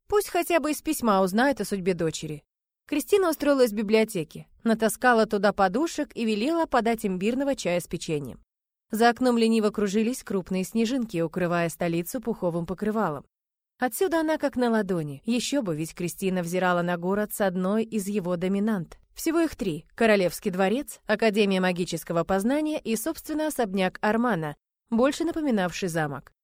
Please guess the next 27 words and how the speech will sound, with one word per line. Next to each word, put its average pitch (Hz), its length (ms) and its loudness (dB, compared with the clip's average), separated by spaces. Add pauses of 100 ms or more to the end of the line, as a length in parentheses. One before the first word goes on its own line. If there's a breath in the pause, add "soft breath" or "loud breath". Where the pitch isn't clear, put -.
(300)
По 214 120 0
словам 202 340 4
прислуги, 220 480 -2
где-то 175 300 0
есть 180 320 -2
настоящий, 226 720 -2
с 185 220 2
рвом 190 400 0
и 285 120 0
угрюмыми 190 500 0
башнями. 185 600 -4 (140)
Наверняка 311 520 -2
после 262 240 -2
замужества 202 600 2
Арман 220 300 2
сошлет 196 500 -2
неугодную 185 720 0
супругу 294 460 -2
именно 202 420 -2
туда. 160 380 -6 (840)
Покупки 339 460 2
наскучили 294 560 0
Кристине 220 480 0
в 220 60 -4
первый 196 260 2
же 185 120 0
день. 156 240 -4